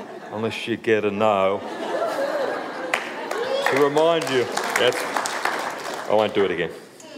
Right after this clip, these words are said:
But Scripture is clear that this message is to, is to go out. So we can do that with, with confidence.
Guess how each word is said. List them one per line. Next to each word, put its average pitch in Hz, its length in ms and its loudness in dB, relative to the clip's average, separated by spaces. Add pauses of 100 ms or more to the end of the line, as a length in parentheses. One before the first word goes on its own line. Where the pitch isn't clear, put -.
(1300)
But 151 160 6
Scripture 196 480 4
is 135 140 0
clear 139 360 4
that 120 300 2
this 160 180 0
message 120 480 0
is 117 200 -4
to, 98 380 0
is 113 160 -8
to 113 100 -6
go 98 180 4
out. 95 80 0
So - 100 -2
we 131 80 0
can 151 200 -2
do 196 180 4
that 131 180 2
with, 107 400 -2 (240)
with 117 240 2
confidence. 95 800 -2